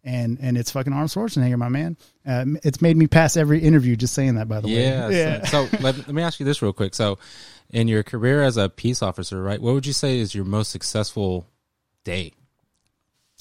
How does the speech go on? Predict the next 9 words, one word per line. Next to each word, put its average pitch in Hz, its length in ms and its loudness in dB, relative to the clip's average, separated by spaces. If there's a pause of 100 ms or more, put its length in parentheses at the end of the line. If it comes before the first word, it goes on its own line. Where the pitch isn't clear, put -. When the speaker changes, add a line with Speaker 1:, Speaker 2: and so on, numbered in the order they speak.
(160)
Speaker 1:
Uh, 190 500 2
successful 165 560 -2
day? 127 280 -2 (960)
That's 170 140 -8
hard 196 180 0
to 135 60 -6
say, 220 260 -10
man. 151 280 -4
Uh, 135 380 -2